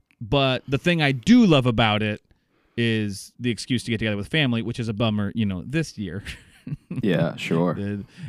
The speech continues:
Speaker 1: getting, getting together is, uh, you know, not being encouraged. And, and my family, we're all really safe and stuff like that. I'm, I'm really lucky that my family has taken it, uh, very seriously. Um,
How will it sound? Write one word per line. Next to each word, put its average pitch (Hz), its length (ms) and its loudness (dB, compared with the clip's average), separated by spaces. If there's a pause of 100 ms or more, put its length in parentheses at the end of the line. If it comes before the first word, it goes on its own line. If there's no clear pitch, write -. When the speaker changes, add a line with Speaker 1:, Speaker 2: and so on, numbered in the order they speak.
(120)
Speaker 1:
getting, 120 500 -4
getting 123 240 -4
together 139 440 2
is, 110 240 -2
uh, 104 320 -2
you 113 120 -2
know, 104 220 -4
not 123 340 -4
being 110 280 0
encouraged. 110 680 -6
And, 135 140 -2
and 156 120 0
my 151 140 2
family, 123 360 0
we're 117 200 0
all 107 340 -2
really 110 280 -4
safe 101 300 -6
and 101 60 -10
stuff 104 140 -10
like 95 120 -10
that. 98 140 -6
I'm, 98 140 -6
I'm 104 180 -6
really 98 140 -6
lucky 101 300 -8
that 95 100 -10
my 95 200 -10 (240)
family 98 280 -4
has 95 140 -8
taken 95 260 -8
it, 92 160 -16
uh, 95 160 -10
very 98 240 -10
seriously. 95 640 -10 (680)
Um, 92 460 -6